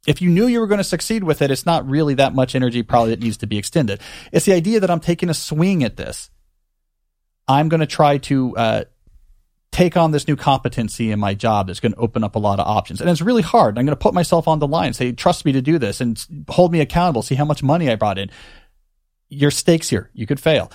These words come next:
I'm gonna try to sell this book. Uh, I sold a book. I'm gonna write a book. I need to sell a lot of copies of this book. I, I might not. Right? I might fail at that. It's a higher stake things. Higher stake things, you have a symmetry there.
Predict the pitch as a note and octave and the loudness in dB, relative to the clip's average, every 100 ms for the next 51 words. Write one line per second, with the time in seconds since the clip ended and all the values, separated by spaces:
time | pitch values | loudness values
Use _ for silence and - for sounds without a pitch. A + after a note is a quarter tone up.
0 | - D3 F#3 G3 - F3 D#3+ - G3 F#3 | -2 0 2 0 2 2 2 2 2 2
1 | F3 - E3+ D#3 - D3 C3+ C3 A#2+ B2+ | -2 2 2 2 -2 0 2 2 0 -2
2 | - F#3+ F3 D#3 E3 D3 B2 B2+ D#3+ D#3 | 0 2 2 2 2 2 2 4 2 4
3 | D3 - D3+ F3 - F3+ E3 D3+ C#3+ D#3 | 2 2 -2 0 2 4 4 4 2 0
4 | C#3+ C#3+ B2+ B2+ D3 B2+ - C#3+ - D#3+ | 0 0 -2 2 2 2 2 -2 2 0
5 | D3 E3 E3+ F#3 A3+ - _ _ _ _ | 2 2 2 2 0 0 _ _ _ _
6 | _ _ _ _ _ - C#3 C#3+ D3+ D#3+ | _ _ _ _ _ 0 2 4 2 0
7 | - E3+ G3+ A#2+ - - - _ _ _ | 0 2 2 0 -2 -8 -10 _ _ _
8 | _ _ - C3 D#3+ - C#3+ D#3+ D#3+ - | _ _ -8 0 0 2 2 2 -2 0
9 | D#3 - G3+ B2 - D3+ F3+ G3 - G3 | -2 0 -6 -4 -4 0 2 0 -2 -2
10 | F#3 G3+ G3 B2+ C#3+ C3+ D3 - F#3+ G3+ | -2 -2 -2 -2 -2 0 -2 0 -2 -2
11 | C#3 G#2+ D2+ | -4 -4 -6